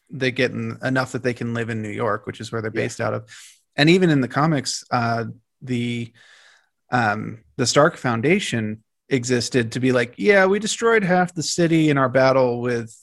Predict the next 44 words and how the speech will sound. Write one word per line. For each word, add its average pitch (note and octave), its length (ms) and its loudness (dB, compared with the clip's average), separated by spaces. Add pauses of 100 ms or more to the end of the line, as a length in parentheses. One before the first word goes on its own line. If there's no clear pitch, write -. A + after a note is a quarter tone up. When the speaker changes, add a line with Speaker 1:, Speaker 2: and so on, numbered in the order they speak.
Speaker 1:
you B2+ 180 -8
know, A2+ 120 -6
such B2+ 300 0
and B2 120 -4
such, A2+ 280 -2
Ultron A#2 460 -4
or A#2 140 -6
whatever." A#2 420 -4 (520)
Uh, C#3+ 200 10
but C3+ 340 6 (380)
the, C#3+ 360 4
the C#3 180 -6
Stark D3 260 8
Foundation B2+ 540 4
will B2 100 -2
pay B2+ 220 4
for A#2+ 240 -2
all A#2 160 2
the A2+ 100 -8
damages A2+ 500 -6
and A2 100 -8
Speaker 2:
Yeah. G#2+ 80 -6
Speaker 1:
rebuilding G#2+ 420 -8
and G2+ 100 -10
everything G#2+ 320 -14
like A2 160 -16
that. A2 260 -6
And A2+ 160 -10
they A#2 60 -8
just A#2+ 160 -14
kinda, A2 180 -6
like, A2 120 -10
hand A#2+ 320 -6
waved A2 260 -4
away, G#2+ 460 -2 (120)
Speaker 2:
Yeah. F#2+ 220 -6
Speaker 1:
uh, G#2+ 180 0 (140)
all A#2+ 140 2
the A2 80 -6
terrible G#2+ 340 -2
destruction - 460 0
that A2+ 80 -8
was A2+ 120 -12
wrought. G#2 280 -2